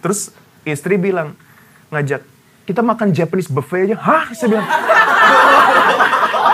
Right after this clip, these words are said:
Saya, saya siang sudah makan Chinese banyak. Malam, istri saya bilang, "Ayo makan Japanese buffet."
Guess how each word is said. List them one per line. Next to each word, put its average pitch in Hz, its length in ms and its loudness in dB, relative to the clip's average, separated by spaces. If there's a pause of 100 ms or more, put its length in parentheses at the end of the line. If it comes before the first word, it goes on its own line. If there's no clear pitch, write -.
(640)
Saya, 311 500 6 (1040)
saya 262 240 6
siang 269 720 4 (320)
sudah 226 320 6
makan 226 480 4
Chinese 277 560 0
banyak. 349 640 2 (1120)
Malam, 254 480 6 (320)
istri 262 220 -2
saya 311 100 0
bilang, 240 220 2 (180)
"Ayo 277 160 2
makan 262 240 4
Japanese 240 320 4
buffet." - 400 2